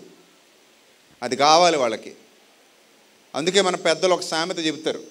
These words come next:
అదేంటంటే, పెడితే పెళ్లి కోరతారట, లేకపోతే చావే కోరతారట.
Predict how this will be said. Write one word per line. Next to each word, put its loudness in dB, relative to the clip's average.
అదేంటంటే, 0
పెడితే 4
పెళ్లి 0
కోరతారట, 0
లేకపోతే 0
చావే 2
కోరతారట. -4